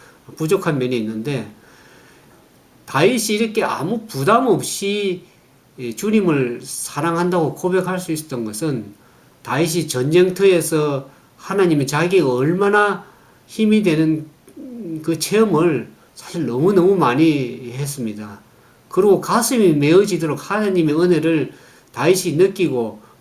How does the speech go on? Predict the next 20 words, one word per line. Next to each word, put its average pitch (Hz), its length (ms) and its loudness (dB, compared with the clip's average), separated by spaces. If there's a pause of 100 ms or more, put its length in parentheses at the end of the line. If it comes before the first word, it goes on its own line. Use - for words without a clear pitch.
(100)
또 165 420 2 (160)
그 190 320 6
은혜를 196 600 2 (380)
가슴에 175 800 0 (200)
듬뿍 139 400 -6
담을 180 260 2
수 214 140 -4
있었기 170 360 -6
때문에 151 640 0 (480)
다윗은 135 400 -4
주를 160 300 -4 (440)
사랑한다고 160 760 -4
그렇게 139 440 -6 (420)
감히 139 320 -4
고백할 165 380 0
수 151 140 -6
있었습니다. 107 600 -12 (1000)
오늘 214 220 4
우리 180 240 2
모두도 185 760 0